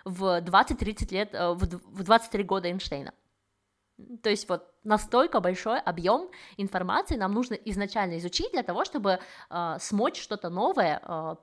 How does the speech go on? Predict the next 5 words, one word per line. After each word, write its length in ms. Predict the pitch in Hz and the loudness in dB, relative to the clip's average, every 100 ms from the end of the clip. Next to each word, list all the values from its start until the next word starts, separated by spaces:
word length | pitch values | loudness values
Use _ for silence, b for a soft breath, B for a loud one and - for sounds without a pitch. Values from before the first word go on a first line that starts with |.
| _ | _
привнести 640 | 190 190 185 180 - 233 | -2 -2 -4 -8 -8 -8
в 100 | 247 | -2
науку. 400 | 190 175 156 - - _ _ _ - | 2 2 0 -8 -20 _ _ _ -10
Вот. 220 | 165 143 - _ B B B B B B B - | -6 -6 -8 _ B B B B B B B -4
А, 600 | 175 175 170 165 - | 0 4 4 4 2